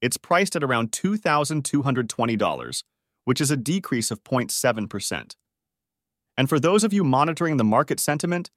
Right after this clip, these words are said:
the Fear and Greed Index is currently at fifty, staying the same since yesterday.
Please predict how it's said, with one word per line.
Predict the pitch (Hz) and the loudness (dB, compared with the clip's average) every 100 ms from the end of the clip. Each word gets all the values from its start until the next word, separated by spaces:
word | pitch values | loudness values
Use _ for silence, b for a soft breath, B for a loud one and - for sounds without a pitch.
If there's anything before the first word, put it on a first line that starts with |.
| _ _ | _ _
the | - | -4
Fear | 113 - 175 220 | -4 -2 0 2
and | 190 | 2
Greed | 127 165 147 | 2 0 0
Index | 101 87 87 - | -2 -2 -2 -4
is | 113 | -6
currently | - - 165 131 113 | -8 -4 -4 -2 -2
at | 98 | -2
fifty, | - 139 - - - _ _ - | 0 0 0 -10 -16 _ _ -12
staying | - 160 185 | -2 0 0
the | 190 | 0
same | 180 196 127 104 | 0 0 0 -2
since | - 107 | -2 0
yesterday. | 123 123 - 69 50 | 0 0 -4 -10 -12